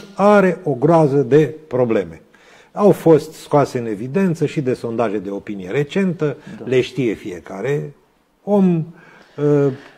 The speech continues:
Speaker 1: haideți să vedem.
Speaker 2: Sunt foarte multe idei care trebuie abordate și le abordăm cu soluțiile pe masă. Uh,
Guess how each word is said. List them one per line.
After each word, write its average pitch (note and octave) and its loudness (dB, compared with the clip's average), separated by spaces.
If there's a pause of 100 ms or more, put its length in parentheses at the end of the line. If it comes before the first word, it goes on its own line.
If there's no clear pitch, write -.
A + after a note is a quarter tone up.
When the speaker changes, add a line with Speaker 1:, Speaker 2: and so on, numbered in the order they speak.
(1200)
Speaker 1:
haideți D#3+ -8
să E3 -2
vedem. C#3 0
Speaker 2:
Sunt D#3 -2
foarte F3+ 0
multe C#3+ 0 (420)
idei B2+ -2
care A#2 -2
trebuie A2 -2
abordate G#2 -2
și - -14
le B2+ -4
abordăm A2+ -4
cu A#2 -14
soluțiile G2 -10
pe F#2 -10
masă. - -12 (760)
Uh, G#1+ -12